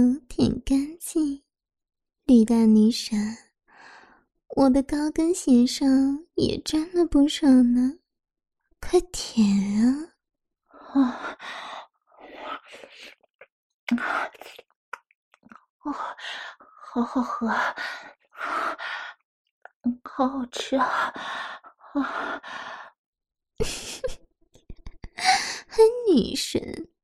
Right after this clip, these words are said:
Speaker 1: 笑死了。那高跟鞋鞋底好像也踩到不少。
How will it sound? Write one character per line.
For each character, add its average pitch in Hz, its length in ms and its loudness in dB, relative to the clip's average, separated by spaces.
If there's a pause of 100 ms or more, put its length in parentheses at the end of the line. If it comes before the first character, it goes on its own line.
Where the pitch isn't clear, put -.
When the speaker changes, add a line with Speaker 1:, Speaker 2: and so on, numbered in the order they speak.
(140)
Speaker 1:
笑 - 420 -2 (140)
死 - 280 -6
了。 240 80 -4 (1500)
那 302 580 4 (260)
高 320 240 4
跟 339 240 -2
鞋 320 260 -2
鞋 311 300 -2
底 254 480 0
好 330 240 0
像 330 160 -2
也 302 260 0
踩 339 320 0
到 254 200 4
不 262 120 2
少。 254 280 -4